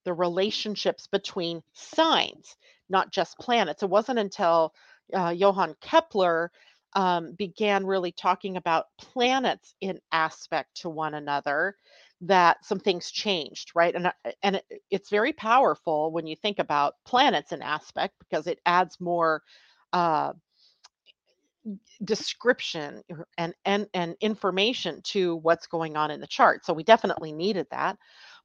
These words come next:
but it caused us to forget that signs are also in relationships with one another.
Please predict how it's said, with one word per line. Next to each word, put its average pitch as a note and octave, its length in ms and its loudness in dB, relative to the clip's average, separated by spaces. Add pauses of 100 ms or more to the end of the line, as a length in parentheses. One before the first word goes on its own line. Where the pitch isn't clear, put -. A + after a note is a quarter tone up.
but - 180 8 (320)
it A#3 140 4
caused C#4+ 340 2
us B3 140 4
to A3 100 2
forget G3+ 680 4 (240)
that A3+ 180 4
signs B3 600 0 (100)
are A3+ 180 0 (120)
also - 640 2 (220)
in A3 440 2 (220)
relationships A3+ 920 2
with D#3+ 200 -6
one D#3+ 160 -4
another. C#3 420 -6